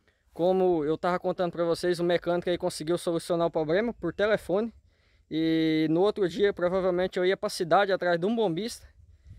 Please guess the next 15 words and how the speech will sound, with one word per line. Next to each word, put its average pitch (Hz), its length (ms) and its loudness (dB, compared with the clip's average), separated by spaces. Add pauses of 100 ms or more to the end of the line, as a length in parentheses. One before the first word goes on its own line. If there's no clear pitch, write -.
(260)
pra 151 360 4 (520)
olhar 160 220 2
essa 175 180 -2
bomba 170 260 0
injetora 165 420 -2
minha, 175 220 -2
porque - 180 -8
eu 170 100 0
tava 170 300 -2 (340)
toda 220 200 -2
certeza 180 460 -2
que - 60 -6
era 165 120 -2
bomba 156 220 -2
injetora. 175 460 -6